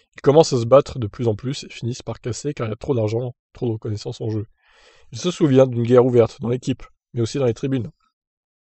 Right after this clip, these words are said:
Il y avait deux camps, le camp Rosberg et les fans d'Hamilton.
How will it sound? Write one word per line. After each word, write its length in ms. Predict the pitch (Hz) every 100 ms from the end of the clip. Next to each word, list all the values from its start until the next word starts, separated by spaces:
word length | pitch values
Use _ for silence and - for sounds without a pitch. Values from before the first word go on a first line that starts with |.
| - -
Il 80 |
y 40 | 127
avait 120 | 156
deux 140 | 151
camps, 240 | - 139 - - _ _ _ -
le 140 | 123
camp 140 | 127 131
Rosberg 360 | 120 139 151
et 40 | 123
les 60 |
fans 120 | -
d'Hamilton. 460 | 127 117 - -